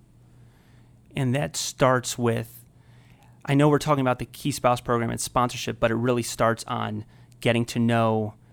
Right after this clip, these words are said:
your airmen and their families, and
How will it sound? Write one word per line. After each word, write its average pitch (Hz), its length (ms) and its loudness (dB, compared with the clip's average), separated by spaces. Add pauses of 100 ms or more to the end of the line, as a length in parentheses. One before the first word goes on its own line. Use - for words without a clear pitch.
(520)
your 107 720 0 (260)
airmen 127 420 -2 (240)
and 113 180 -6
their 107 120 -4
families, 117 640 -4 (540)
and 110 440 -6